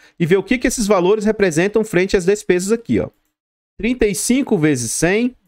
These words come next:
dividido aqui, ó, oitocentos e nove mais nove, vai dar no-, oitocentos e dezoito,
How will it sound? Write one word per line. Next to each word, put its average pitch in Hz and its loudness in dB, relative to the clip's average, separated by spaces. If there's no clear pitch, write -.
dividido 208 2
aqui, 151 0
ó, 120 4
oitocentos 165 0
e 170 -2
nove 147 2
mais 127 0
nove, 123 -2
vai 131 2
dar 156 2
no-, 160 0
oitocentos 175 -2
e 170 -2
dezoito, 131 -2